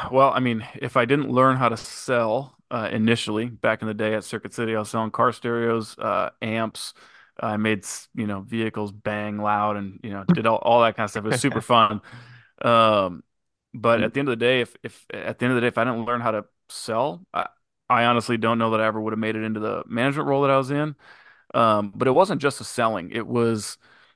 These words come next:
Speaker 1: I was always willing to do just a little bit more than the person next to me.
Speaker 3: Mm.
Speaker 1: And I was really interested in learning the why behind the way we were doing things. And I probably annoyed, uh, my bosses a little bit at this time.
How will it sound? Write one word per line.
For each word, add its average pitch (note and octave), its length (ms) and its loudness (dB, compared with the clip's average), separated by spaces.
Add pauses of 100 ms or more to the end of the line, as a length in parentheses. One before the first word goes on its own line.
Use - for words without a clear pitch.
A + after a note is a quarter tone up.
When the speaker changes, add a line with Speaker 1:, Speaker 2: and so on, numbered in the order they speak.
(120)
Speaker 1:
I C3+ 60 4
was A#2 120 4
always C#3 360 4
willing B2+ 280 0
to A2 60 -2
do A#2 360 0
just A2 240 -8 (140)
a C3 80 0
little A2 300 0
bit A#2 140 -2
more A2 280 0
than G#2+ 100 -4
the G#2 80 -6
person G#2+ 360 -4
next G#2 260 -8
to - 80 -14
me. - 200 -14 (420)
Speaker 3:
Mm. A#2 260 2
Speaker 1:
And A2 220 -2 (140)
I A#2+ 120 2
was A2+ 180 2
really D#3+ 200 -2
interested C3 460 0
in A2 120 -6
learning A2 460 -2 (360)
the A2+ 200 0
why G#2+ 440 2
behind A2 460 -2
the G#2 60 -6
way A2 160 -2
we - 20 -4
were G#2+ 160 -6
doing A2 300 -4
things. A#2+ 300 -6
And A2+ 80 -12
I G#2+ 60 -6
probably C3+ 360 -2
annoyed, A2+ 480 -4 (120)
uh, A2 220 -2
my A2 120 -4
bosses A2+ 400 0
a G#2+ 60 -6
little G#2 220 -4
bit G#2 100 -6
at G2+ 80 -12
this A#2+ 140 -8
time. G#2+ 300 -6